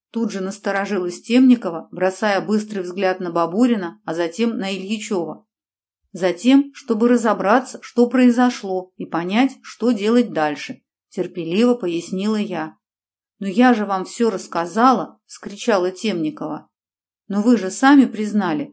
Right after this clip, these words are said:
что многого не выяснили у дочери. Да и вам было не до подробностей", напомнила я.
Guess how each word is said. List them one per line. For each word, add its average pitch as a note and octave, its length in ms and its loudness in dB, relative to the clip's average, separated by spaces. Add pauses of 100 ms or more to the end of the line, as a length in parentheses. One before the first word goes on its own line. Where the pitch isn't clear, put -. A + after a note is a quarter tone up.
что - 220 -10
многого G#3 480 6
не G#3+ 180 4
выяснили G3 640 -4
у F#3+ 140 -6
дочери. F3+ 580 -6 (400)
Да F3+ 100 -4
и G3 140 0
вам B3 260 6
было B3 220 2
не F#3+ 180 -2
до G#3+ 100 0
подробностей", G3+ 1000 -4
напомнила F#3 560 -6
я. F3 340 -8